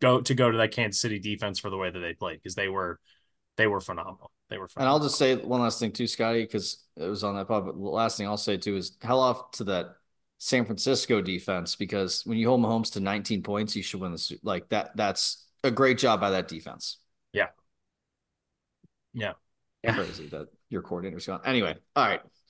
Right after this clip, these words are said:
Speaker 3: Yeah, right.
Speaker 1: All right. Well, let's
Speaker 2: Yeah.
Speaker 1: take a quick break. Let's reset. Twenty twenty-three season's over, and we're looking forward to twenty twenty-four. We're gonna do our off-season preview and maybe some predictions here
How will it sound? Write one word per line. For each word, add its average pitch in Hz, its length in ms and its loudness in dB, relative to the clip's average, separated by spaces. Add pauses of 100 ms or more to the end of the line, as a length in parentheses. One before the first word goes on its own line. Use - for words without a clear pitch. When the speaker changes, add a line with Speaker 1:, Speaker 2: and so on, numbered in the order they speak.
(300)
Speaker 3:
Yeah, 165 140 10
right. 107 360 10
Speaker 1:
All 82 80 -2
right. - 100 -4 (320)
Well, 139 100 8
let's 185 220 10
Speaker 2:
Yeah. 240 60 12
Speaker 1:
take 226 140 4
a - 20 -2
quick 220 260 8
break. 143 400 8
Let's 135 240 0
reset. 151 640 6 (880)
Twenty 160 280 2
twenty-three 165 400 2
season's 156 420 2
over, 120 460 4 (540)
and 104 100 -6
we're 117 80 2
looking 127 260 4
forward 131 260 6
to 123 100 2
twenty 120 280 0
twenty-four. 107 580 0
We're 104 60 0
gonna 120 160 4
do 123 160 8
our 120 140 12
off-season 160 640 8
preview 160 580 8
and 135 160 4
maybe 139 240 6
some 143 200 4
predictions 131 520 0
here 110 340 4